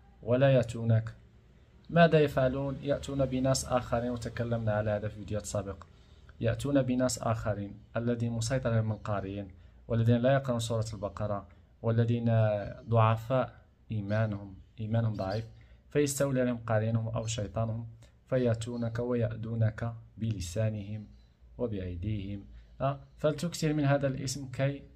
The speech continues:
تفاعل طاقة المحبة بينك وبين الأشخاص،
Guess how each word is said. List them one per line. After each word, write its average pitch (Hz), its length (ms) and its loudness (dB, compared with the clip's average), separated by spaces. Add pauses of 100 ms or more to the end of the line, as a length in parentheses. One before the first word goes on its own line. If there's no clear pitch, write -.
(720)
تفاعل 123 500 2
طاقة 117 340 -2
المحبة 110 560 -2
بينك 104 420 -6
وبين 101 280 -6
الأشخاص، 82 560 -12